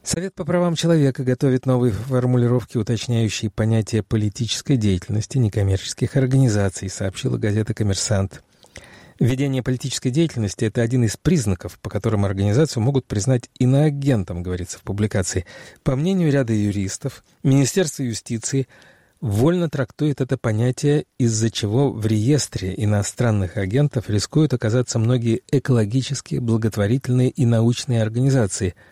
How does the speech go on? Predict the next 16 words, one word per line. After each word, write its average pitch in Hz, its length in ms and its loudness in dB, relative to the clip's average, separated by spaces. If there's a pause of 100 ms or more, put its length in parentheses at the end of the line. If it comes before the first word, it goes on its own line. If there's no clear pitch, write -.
(340)
за 139 200 4
публичное 151 540 0
обсуждение 110 520 0
профильных 104 480 -2
законопроектов. 101 920 -4 (1000)
Чтобы 170 300 -4
избежать 123 440 -4
этого, 156 400 0
Совет 131 440 0
по 131 100 -2
правам 98 340 -2
человека 127 520 -2
готовит 131 520 0 (140)
так - 160 -4
называемый 110 520 0 (140)
чек-лист, - 1000 -2